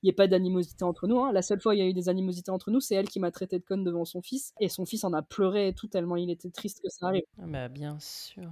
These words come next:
Speaker 1: Moi, jamais de la vie, genre, euh, je rentrerai là-dedans. Mais du coup, a priori, pour l'instant, il vaut juste mieux qu'on se voit pas, quoi. Chose encore qui serait possible si on avait la garde alternée, hein, parce qu'encore une fois, on serait pas obligé de se voir aussi souvent si on avait juste un rythme, euh, plus normal, euh, et tout ça, quoi. Je veux dire, moi, mon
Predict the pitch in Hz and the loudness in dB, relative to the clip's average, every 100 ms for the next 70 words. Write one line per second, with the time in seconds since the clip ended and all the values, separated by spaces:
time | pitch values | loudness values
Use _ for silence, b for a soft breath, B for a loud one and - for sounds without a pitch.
0 | 156 196 220 214 208 208 196 202 214 233 | -4 6 8 10 8 8 8 8 8 6
1 | 202 175 170 170 165 170 - 175 165 165 | 6 6 4 4 2 -2 -2 0 0 0
2 | 175 214 - - 175 170 170 160 - 254 | 2 2 2 0 4 6 6 4 4 6
3 | 240 208 202 226 185 170 170 226 214 175 | 6 4 2 2 2 0 2 2 2 0
4 | 160 156 160 160 185 185 165 165 175 214 | -2 -4 -4 -4 -4 -2 -4 -2 -4 -6
5 | - _ - - 269 226 262 294 208 - | -10 _ 0 6 8 8 8 6 4 2
6 | 220 233 277 294 220 190 190 185 180 180 | 4 4 2 0 2 4 4 4 6 4
7 | 180 262 403 226 202 185 180 190 349 262 | 4 4 4 2 0 2 2 2 2 0
8 | - 214 196 196 202 190 180 175 185 190 | 0 0 0 0 0 2 2 0 -8 -6
9 | 226 - - 160 160 160 165 208 180 160 | -4 -4 -6 -6 -4 -4 -4 -6 -4 -4
10 | 190 190 165 160 160 - - - 220 196 | -6 -6 -10 -10 -12 -16 -6 2 6 6
11 | 165 190 233 262 180 160 160 - - 403 | 4 6 8 8 6 4 0 -2 -6 -4
12 | 196 - 185 302 285 339 277 196 | -4 -2 2 4 6 6 6 6